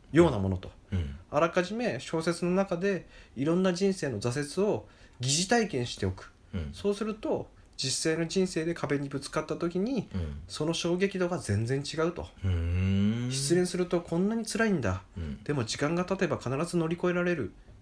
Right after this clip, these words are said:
Speaker 1: ということが分かっていれば、
Speaker 2: うん。
Speaker 1: 必要以上に絶望しなくて済むんですよねと。
Speaker 2: うーん。
Speaker 1: 今は振られると相手を刺し殺しちゃうとかっていう
Speaker 2: うん。
Speaker 1: 短絡的な事件がたくさんあるでしょ？
Speaker 2: うん。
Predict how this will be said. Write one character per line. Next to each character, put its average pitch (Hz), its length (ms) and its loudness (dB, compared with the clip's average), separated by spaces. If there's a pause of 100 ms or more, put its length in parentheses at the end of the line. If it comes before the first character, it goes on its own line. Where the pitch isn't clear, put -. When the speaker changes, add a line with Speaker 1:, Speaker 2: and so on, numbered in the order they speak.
(220)
Speaker 1:
と 220 120 -6
い 208 60 0
う 202 40 -2
こ 202 120 0
と 233 80 -2
が 226 100 4
分 104 180 0
か 151 60 -6
っ - 60 -8
て - 120 -6
い 139 60 0
れ 165 80 2
ば、 240 240 -2 (100)
Speaker 2:
う - 40 -6
ん。 73 140 -6 (100)
Speaker 1:
必 - 280 -8
要 156 160 0
以 156 60 -2
上 147 100 -2
に 135 140 -2
絶 117 300 -4
望 135 160 -2
し - 180 -6
な 160 100 0
く - 100 -16
て 214 140 0
済 196 180 -4
む 127 80 0
ん 104 100 -2
で 90 80 -4
す - 140 -10
よ 95 100 -4
ね 131 200 -6
と。 - 120 -20 (180)
Speaker 2:
う 208 60 -2
ー - 20 0
ん。 - 540 -6
Speaker 1:
今 180 160 6
は 120 60 2
振 131 120 -4
ら 147 100 2
れ 147 100 0
る 143 180 -2
と 143 280 -2
相 170 160 2
手 175 140 -4
を 120 80 0
刺 120 140 -4
し - 120 -4
殺 170 140 -4
し 170 80 -6
ち - 100 -4
ゃ 139 40 0
う 120 60 -4
と 107 100 -8
か 104 100 -6
っ 104 60 -4 (320)
て 107 80 -4
い 110 120 2
う 120 60 4
Speaker 2:
う 113 60 2
ん。 104 80 -4 (340)
Speaker 1:
短 180 260 0
絡 190 200 -2
的 185 160 2
な 180 160 2
事 175 160 -4
件 160 180 0
が 110 80 -4
た 107 140 -2
く - 100 -10
さ 147 140 0
ん 139 80 0
あ 165 40 0
る 160 60 -2
で 107 80 -2
し - 140 -2
ょ？ 190 120 -2 (140)
Speaker 2:
う 92 40 -10
ん。 85 120 -4